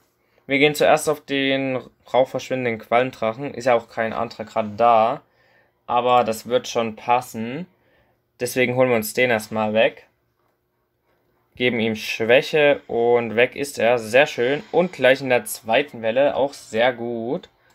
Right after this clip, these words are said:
Hier sieht's auch noch gut aus. Das sollten wir auf jeden Fall noch schaffen. Und wie ich's gestern gesehen hab, äh, gesagt hab, und das könnt ihr jetzt auch sehen, hier, ähm,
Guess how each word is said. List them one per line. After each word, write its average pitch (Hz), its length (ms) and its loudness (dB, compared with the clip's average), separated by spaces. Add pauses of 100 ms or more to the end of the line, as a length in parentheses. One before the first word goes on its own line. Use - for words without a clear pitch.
(340)
Hier 165 220 0
sieht's 156 260 -4
auch 147 120 4
noch 151 220 -4
gut 151 180 -6
aus. 151 260 2
Das 143 120 -4
sollten 139 160 0
wir 143 60 2
auf 135 80 -4
jeden 135 120 -2
Fall 131 160 0
noch 120 140 -4
schaffen. 135 340 -4 (240)
Und 180 200 4
wie 180 120 4
ich's 160 120 -2
gestern 151 260 2
gesehen 135 240 0
hab, 135 160 0 (260)
äh, 117 180 0
gesagt 120 440 0
hab, 131 240 0 (240)
und 113 100 -12
das 117 140 -4
könnt 135 160 -2
ihr 127 60 8
jetzt 110 120 0
auch 113 120 -4
sehen, 131 440 -2 (340)
hier, 127 680 4
ähm, 120 300 -6